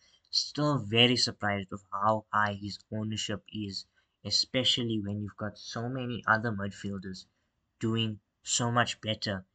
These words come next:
than Mitoma this season. We've had the likes of Cole Palmer, Anthony Gordon, Raheem Sterling is starting to pick up a decent returns,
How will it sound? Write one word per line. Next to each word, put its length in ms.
than 300
Mitoma 380
this 180
season. 320
We've 200
had 220
the 80
likes 280
of 140
Cole 260
Palmer, 400
Anthony 400
Gordon, 520
Raheem 240
Sterling 520
is 100
starting 460
to 80
pick 240
up 160
a 40
decent 480
returns, 580